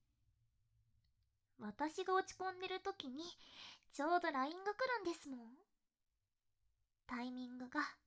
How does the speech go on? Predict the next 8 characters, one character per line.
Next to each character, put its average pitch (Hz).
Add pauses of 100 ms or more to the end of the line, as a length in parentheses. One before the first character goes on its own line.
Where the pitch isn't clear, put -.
(480)
ず 220
る 262
す 311
ぎ 359
で 480
す 508
よ。 349 (2250)
え、 -